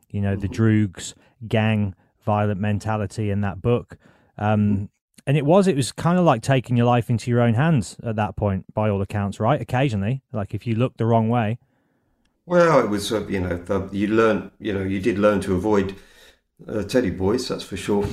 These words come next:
Speaker 2: You know, at the
Speaker 1: <laughs>
Speaker 2: time I lived in Hammersmith, and there were, one of their local pubs was the George, which was meant it was very on Hammersmith Broadway, which means it was very hard to get home <laughs> and avoid 'em, 'cause they tend to be gathering around outside.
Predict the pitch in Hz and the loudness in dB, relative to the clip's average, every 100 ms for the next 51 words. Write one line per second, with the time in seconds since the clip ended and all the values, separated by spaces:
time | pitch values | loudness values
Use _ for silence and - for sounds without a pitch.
0 | - 107 110 101 - - 113 107 107 110 | -2 -2 0 0 -2 -6 -6 -2 0 0
1 | 113 107 117 107 - 107 98 110 107 107 | 0 0 0 0 -2 -4 -2 -2 2 2
2 | 107 110 110 90 110 110 110 107 107 104 | 4 4 4 0 -2 0 2 4 4 4
3 | 104 92 113 - - 95 98 92 110 107 | 0 -4 -2 -2 -6 -8 -6 -2 0 0
4 | 104 - - 95 110 104 - 107 101 104 | -2 -6 -6 -6 -4 -4 -4 -6 -4 -2
5 | 101 98 - - - - - 107 104 113 | -4 -6 -14 -20 -20 -20 -8 -4 -2 -2
6 | 92 107 98 123 120 98 101 120 117 120 | -2 -4 0 4 6 6 4 2 0 -2
7 | 110 104 85 113 107 101 107 107 95 104 | -2 -2 -2 0 4 4 4 2 0 4
8 | 107 110 101 - - - 139 139 107 139 | 4 2 0 -4 -8 -4 0 0 2 2
9 | 135 135 - 95 - _ _ - - - | 4 2 2 -8 -10 _ _ -14 -10 -10
10 | - - - 123 127 - 127 98 104 98 | -12 -16 -16 -6 -4 -2 -2 0 -2 0
11 | 110 110 107 104 113 110 107 - - 120 | 0 2 2 2 2 2 2 0 -2 0
12 | 110 | -2